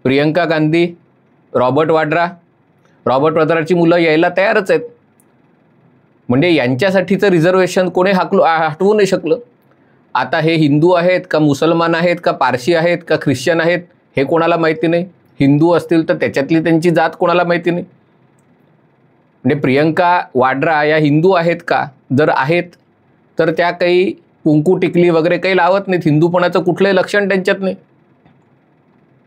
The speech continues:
राहुल गांधी स्वतःला जानवदारी ब्राह्मण म्हणतात. म्हणजे भाऊ बहिणी जर एकाच आईची दोन मुलं असतील तर एक वेगळा दुसरी वेगळी असं कसं झालं?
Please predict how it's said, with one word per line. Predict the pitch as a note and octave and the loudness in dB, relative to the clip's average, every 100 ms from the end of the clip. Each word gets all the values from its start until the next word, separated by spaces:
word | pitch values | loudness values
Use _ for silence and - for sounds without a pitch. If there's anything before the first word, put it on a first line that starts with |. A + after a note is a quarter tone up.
| _ _ _ _ _ _ _ _ _ _ _ _ _ - | _ _ _ _ _ _ _ _ _ _ _ _ _ -6
राहुल | C3+ D3+ F3+ | -2 0 2
गांधी | E3+ E3 F3 | 2 2 0
स्वतःला | E3+ D3 D#3 E3 | -2 -2 0 0
जानवदारी | D#3+ D#3+ F#3+ F#3+ F#3+ | 0 0 0 0 0
ब्राह्मण | F#3 F3+ F3 | 0 0 0
म्हणतात. | F3 E3 - D#3 - _ _ _ _ _ _ _ _ _ _ _ _ A#2+ | 0 -2 0 -2 -4 _ _ _ _ _ _ _ _ _ _ _ _ -4
म्हणजे | C#3 | 0
भाऊ | B2 D#3 | 0 2
बहिणी | F3 E3+ F3 | 2 2 2
जर | E3+ F3+ - - | 2 0 0 -4
एकाच | C3 F3 F3 - | -2 -2 -2 -4
आईची | C#3 D3+ F3+ | -2 0 0
दोन | D#3 F3 | 2 2
मुलं | F3 E3 D#3+ | 2 2 2
असतील | D#3 E3 D3+ C3+ - | 0 0 0 -2 -2
तर | D#3 | -2
एक | - F3 | 0 0
वेगळा | E3+ E3 E3+ | 0 0 0
दुसरी | D#3+ D#3 E3+ | 0 0 2
वेगळी | E3 E3 D#3+ F3 | 2 2 2 2
असं | D#3+ F#3+ | 0 -2
कसं | F#3+ F#3 F3 | -2 0 2
झालं? | E3+ | 0